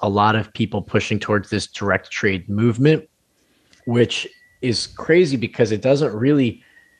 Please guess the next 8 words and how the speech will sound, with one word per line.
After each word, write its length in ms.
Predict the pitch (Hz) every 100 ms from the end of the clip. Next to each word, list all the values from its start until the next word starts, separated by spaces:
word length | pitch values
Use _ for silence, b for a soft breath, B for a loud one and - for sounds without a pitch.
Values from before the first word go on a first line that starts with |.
| b _
if 160 | - 110
you 160 | 160 -
ask 360 | 120 127 -
a 40 | 117
lot 260 | 107 123
of 120 | 127
different 320 | 110 113 117 104
roasters 760 | 110 113 - 101 92 95 -